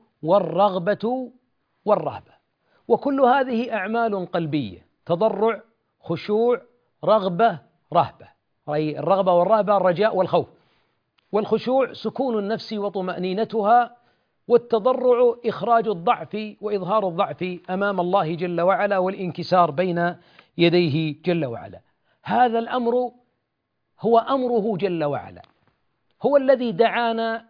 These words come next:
إذا دعوناه أن نكون على هذه الصفة. يقول جل وعلا:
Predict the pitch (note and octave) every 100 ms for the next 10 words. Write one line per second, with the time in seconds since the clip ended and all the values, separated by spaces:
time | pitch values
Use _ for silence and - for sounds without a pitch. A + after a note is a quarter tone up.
0 | - G#3+ A3 G#3 G#3+ F#3 G#3+ G#3 A#3 G#3
1 | A3 B3 - - A3 G#3+ G3+ A#3+ A#3 A3
2 | E3+ G3+ F3+ G#3+ G3 E3+ E3 - C3 G#2+
3 | _ _ _ - - B3 B3 G#3+ G#3+ G3
4 | F#3+ G3 G3+ A3 B3